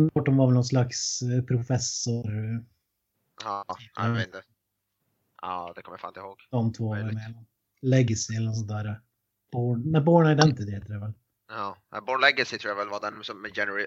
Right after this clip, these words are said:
Speaker 2: när de bytte ut Matt Damon mot Jeremy Renner.
Speaker 1: Ja, men det är den jag tänker på.
Speaker 2: Ja, okej.
Speaker 1: Det gick att se i alla fall, men den här var ju bara
Speaker 2: Ja.
Speaker 1: ut.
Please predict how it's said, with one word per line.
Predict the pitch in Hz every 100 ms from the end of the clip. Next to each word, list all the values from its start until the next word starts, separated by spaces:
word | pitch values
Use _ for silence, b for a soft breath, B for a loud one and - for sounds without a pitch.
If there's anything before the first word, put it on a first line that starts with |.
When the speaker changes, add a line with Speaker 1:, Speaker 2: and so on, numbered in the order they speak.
| 107
Speaker 2:
när |
de | 107
bytte | 104 104
ut | 107 - 104 95
Matt | 104 95
Damon | 104 107 101
mot | 98 -
Jeremy | 101 98
Renner. | 95 104 104 95 - _ _ _ -
Speaker 1:
Ja, | 156
men | 160
det | 151
är |
den | 120 113
jag | 107
tänker | 117 110
på. | 113 127 - _ _ _ _
Speaker 2:
Ja, | 104 98 95
okej. | 92 _ _ _ _ _ _ B B B B B B B - _
Speaker 1:
Det | 147
gick | 131
att | 131
se | 147
i | 123
alla | 110
fall, | - 113
men | 117
den | 117
här | 117
var | 113
ju |
bara | 110 110
Speaker 2:
Ja. | 117
Speaker 1:
ut. | 117